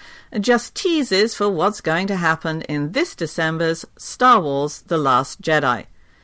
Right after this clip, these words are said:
First up, this is what The Last Jedi looks like. Our source for this is Disney shareholders of all people. So the probability of accuracy is high, but not infallible, considering it relies on memories.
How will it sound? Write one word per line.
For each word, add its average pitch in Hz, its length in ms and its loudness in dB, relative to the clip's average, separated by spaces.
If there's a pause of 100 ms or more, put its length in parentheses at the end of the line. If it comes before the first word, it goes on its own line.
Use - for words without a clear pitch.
(420)
First 131 420 -2
up, 233 300 2
this 143 380 0
is 220 160 0
what 165 280 0
The 208 120 0
Last 147 420 2
Jedi 131 420 0
looks 175 280 -4
like. 131 320 -4 (200)
Our 175 140 -2
source 269 380 0
for 254 100 -2
this 254 400 0
is 208 240 -4 (100)
Disney 165 300 -2
shareholders 190 640 0
of 143 100 -6
all 135 120 0
people. 123 440 -8 (400)
So 285 320 4
the 349 120 0
probability 202 720 0
of 185 80 -2
accuracy 156 560 0
is 170 80 -6
high, 202 460 0
but 214 360 -6
not 294 220 2
infallible, 208 680 2
considering 175 600 -4
it 175 140 -4
relies 151 420 2
on 143 180 0
memories. 156 560 -2